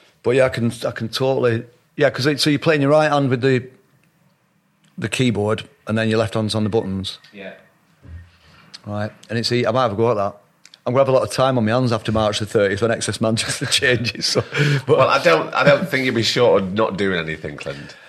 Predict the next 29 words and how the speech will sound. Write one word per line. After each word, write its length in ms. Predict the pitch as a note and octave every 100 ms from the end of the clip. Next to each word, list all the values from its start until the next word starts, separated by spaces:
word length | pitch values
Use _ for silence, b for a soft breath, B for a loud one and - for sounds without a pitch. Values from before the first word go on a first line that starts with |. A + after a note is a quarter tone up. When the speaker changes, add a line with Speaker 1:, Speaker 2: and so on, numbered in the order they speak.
| B -
Speaker 1:
That's 220 | D#3 -
the 80 | C3
Speaker 3:
You 40 |
won't 100 | C#3+ D3+
be 40 |
Speaker 1:
danger, 140 | C#3+
Speaker 3:
twiddling 200 | B2+ B2
your 80 | C3+
Speaker 1:
innit? 40 | B2+
Speaker 3:
thumbs, 320 | A#2 F#2+ D#2
will 180 | F#2+ F2+
you? 80 | D#2
Speaker 1:
I 140 | D2+
should 160 | C3+ F3
have 80 | C#3+
brought 180 | D#3+
you. 100 | D#3
I 20 | B2+
do 140 | D#3
these 180 | C#3 G2+
mind 300 | A#2 C#3 C3
maps, 280 | A2+ - -
mate, 80 | G#2
every 140 | A2+
so 140 | -
often 260 | B2+ A#2+ G#2+
when 100 | A2+
there's 140 | A#2
a, 100 | A2+